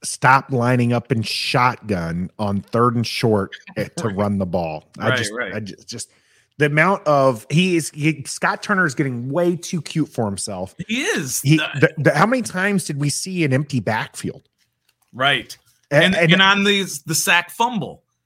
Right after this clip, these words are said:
Speaker 2: it's second and eighteen at your own ten, and you got an empty backfield. You already know your five offensive linemen are not good enough.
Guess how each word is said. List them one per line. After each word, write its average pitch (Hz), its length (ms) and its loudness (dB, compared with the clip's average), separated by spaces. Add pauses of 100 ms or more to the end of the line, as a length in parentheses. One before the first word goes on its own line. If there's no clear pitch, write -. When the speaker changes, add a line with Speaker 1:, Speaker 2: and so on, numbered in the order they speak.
(300)
Speaker 2:
it's 147 120 -2
second 226 440 0
and 208 120 0
eighteen 196 520 -2
at 143 160 -6
your 147 140 -2
own 165 200 -2
ten, 143 480 -6 (400)
and 170 120 0
you 180 60 2
got 196 140 2
an 190 100 0
empty 208 240 -2
backfield. 139 680 -4 (760)
You 220 280 2
already 233 440 4
know 208 340 -2
your 143 200 -2
five 175 420 2
offensive 175 560 -4
linemen 135 540 -4 (160)
are 139 140 0
not 135 340 2 (600)
good 147 200 -2
enough. 107 480 -10